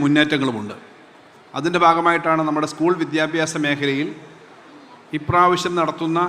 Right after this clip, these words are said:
ഈ മേളയിലെ പ്രത്യേകത ഉൾപ്പെടെ നടക്കുന്നത് എന്ന് ഞാൻ വിശ്വസിക്കുന്നു. ഇരുപത്തിരണ്ടായിരത്തോളം കുട്ടികൾ സ്വാഭാവികമായും അവരുടെ രക്ഷകർത്താക്കളും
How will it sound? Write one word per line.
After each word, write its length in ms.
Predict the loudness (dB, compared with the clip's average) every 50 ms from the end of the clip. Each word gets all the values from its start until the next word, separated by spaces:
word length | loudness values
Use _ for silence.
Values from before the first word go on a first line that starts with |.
| -2 -2 0 0
ഈ 20 | 0 2 0
മേളയിലെ 500 | 0 0 0 0 0 0 0 0 -2 -2 -4 -8 -12 -10 -8
പ്രത്യേകത 380 | -6 -6 -4 -2 -2 -2 0 -2 -2 -2
ഉൾപ്പെടെ 280 | -2 -4 -4 -4 -2 -2
നടക്കുന്നത് 440 | -4 -4 -4 -4 -4 -2 0 0 -2 -2 -4
എന്ന് 100 | -4 -4 -4
ഞാൻ 100 | -4 -6
വിശ്വസിക്കുന്നു. 440 | -8 -10 -12 -14 -16 -16 -18 -20 -20 -20 -20 -20 -20 -20 -20 -20 -20 -20 -20 -20 -20 -20 -20 -20 -20 -20 -20 -20 -20 -20 -20 -10 -8 -6
ഇരുപത്തിരണ്ടായിരത്തോളം 1300 | -4 -4 -4 -4 -2 -2 0 0 0 0 2 2 4 4 4 4 2 0 -2 -2 0 2 2 2 2 0 -2 -6
കുട്ടികൾ 340 | -6 -4 -2 -2 -2 -2 -4 -10 -14 -18 -20 -20 -20 -20 -20 -20 -20 -20 -20 -20 -20 -20 -20 -20 -20 -20 -20 -16 -4
സ്വാഭാവികമായും 800 | -2 0 0 2 2 2 2 4 2 2 2 2 2 2 0 -2 -4 -4 -2 -2
അവരുടെ 220 | 0 0 -2 -2 -2 -4
രക്ഷകർത്താക്കളും 760 | -4 -2 -2 -2 -2 -2 0 -2 -2 -2 -2 -2 -4 -4